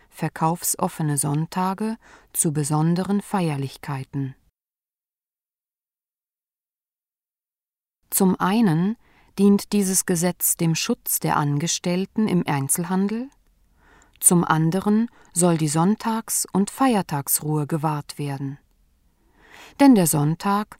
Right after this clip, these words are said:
soll der Ruhe und Erholung und ursprünglich auch dem Kirchgang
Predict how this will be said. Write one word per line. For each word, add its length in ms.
soll 240
der 140
Ruhe 540
und 220
Erholung 760
und 240
ursprünglich 840
auch 280
dem 240
Kirchgang 680